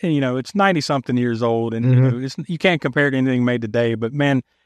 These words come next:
Speaker 1: it still looks really good, too. You know, I know there's, it's remastered and everything, like, you know, copies you see now, but it still holds up look-wise. It looks really good. Like Donnie mentioned, the, uh, the set design and everything, but also the makeup,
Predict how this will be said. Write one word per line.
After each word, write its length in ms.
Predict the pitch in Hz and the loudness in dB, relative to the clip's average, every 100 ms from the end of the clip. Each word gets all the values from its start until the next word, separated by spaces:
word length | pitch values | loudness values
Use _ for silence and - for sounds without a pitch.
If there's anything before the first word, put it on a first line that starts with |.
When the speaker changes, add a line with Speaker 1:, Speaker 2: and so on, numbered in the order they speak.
| - | -14
Speaker 1:
it 120 | - | -12
still 440 | - - 220 196 | -12 -2 0 2
looks 240 | 180 170 - | 2 0 -4
really 540 | 117 147 190 190 131 | -6 -2 2 2 2
good, 320 | 131 160 117 | 2 2 2
too. 140 | 170 147 | 0 0
You 100 | 135 | 0
know, 80 | |
I 100 | 139 | 0
know 140 | 156 151 | 2 2
there's, 200 | 143 123 - | 0 -2 -8
it's 100 | 131 | -8
remastered 480 | 110 139 123 113 - | 0 2 2 0 -2
and 120 | 117 | -4
everything, 200 | 120 120 | -2 0
like, 140 | 120 123 | -2 0
you 80 | |
know, 100 | 123 | -2
copies 360 | 113 135 131 117 | 0 -2 -2 -2
you 80 | 117 | -4
see 140 | - | -4
now, 220 | 113 143 | -2 -2
but 140 | 113 110 _ _ _ _ - | -4 -8 _ _ _ _ -14
it 140 | 147 | -12
still 640 | - - 190 226 127 113 - | -12 0 4 4 2 -6 -6
holds 340 | - 185 139 | -2 0 2
up 220 | 127 131 _ _ - | 0 0 _ _ -2
look-wise. 500 | 147 - 139 135 120 | -2 2 2 2 0
It 140 | - | -2
looks 240 | 175 175 | -2 0
really 160 | 156 139 | -2 -2
good. 320 | 127 135 131 120 _ _ _ - | 0 -2 -2 -8 _ _ _ -6
Like 100 | 127 | 0
Donnie 240 | 139 147 | 2 4
mentioned, 400 | 135 139 - 123 | 4 2 0 0
the, 220 | 123 117 | 0 0
uh, 240 | 113 104 101 - _ _ _ _ _ | -2 -6 -10 -16 _ _ _ _ _
the 80 | 135 | -6
set 240 | - 185 180 | 0 0 2
design 320 | 139 131 120 | 2 2 2
and 80 | 120 | 0
everything, 340 | 117 - 120 | -2 -2 0
but 100 | 120 | 0
also 220 | 127 - | 0 -2
the 80 | 110 | -4
makeup, 420 | 113 131 - 135 | -2 -2 0 -2